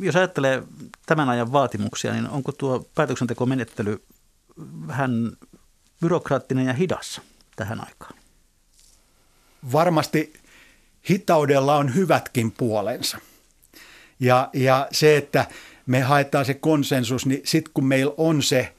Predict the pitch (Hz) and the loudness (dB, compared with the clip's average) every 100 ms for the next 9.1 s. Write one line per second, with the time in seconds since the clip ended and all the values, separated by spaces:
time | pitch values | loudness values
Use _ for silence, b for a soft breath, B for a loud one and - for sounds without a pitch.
0 | _ - 143 - 123 117 120 117 117 107 | _ -4 0 2 0 0 -2 0 -2 -4
1 | B B B 131 117 139 123 127 131 160 | B B B -4 -2 0 0 0 0 -2
2 | - _ 131 127 131 127 - 156 151 131 | -4 _ -2 0 0 0 0 0 2 0
3 | 110 131 113 117 117 113 123 113 156 151 | 2 2 2 0 0 0 -2 2 0 2
4 | 113 92 - - - - - - - B | -4 -6 -10 -12 -12 -8 -10 -12 -20 B
5 | B B B B 147 156 - 175 - 196 | B B B B -2 0 0 0 0 2
6 | 147 - 185 185 160 143 - 151 113 B | 2 2 -2 0 0 0 0 -2 -2 B
7 | B B - 151 156 165 170 160 165 151 | B B -2 0 2 2 2 2 2 -2
8 | - 143 143 139 135 117 131 - 135 127 | 0 0 0 2 0 0 -4 -2 -2 -2